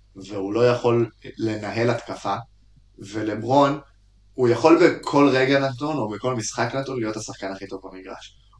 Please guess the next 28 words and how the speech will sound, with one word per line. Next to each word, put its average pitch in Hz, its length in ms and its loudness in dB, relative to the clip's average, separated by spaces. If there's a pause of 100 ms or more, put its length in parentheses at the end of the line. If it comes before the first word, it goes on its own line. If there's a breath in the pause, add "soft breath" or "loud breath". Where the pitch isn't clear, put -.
הוא 113 160 -2
לא 131 60 4
יכול 143 280 4
כבר 123 120 2
לעשות 107 340 -2
את 98 100 -8
זה 98 120 -6
לאורך 98 360 -8
סדרה 98 320 -8
שלמה, 107 360 -6 (540)
אה, 98 540 -10
וכמו 104 240 -8
שראינו 107 360 -6
במשחק 101 480 -8 (280)
ארבע, 104 340 -4 (880)
הוא 110 120 -8
גם 101 140 -6
לא 113 60 2
יכול 113 160 0
לעשות 101 200 -6
את 117 100 0
זה 110 100 -4
לאורך 107 280 -6
משחק - 280 -8
שלם, 151 340 -2 (640)
ו-, 98 460 -6 (880)
והם 101 960 -8
חייבים, 113 560 -2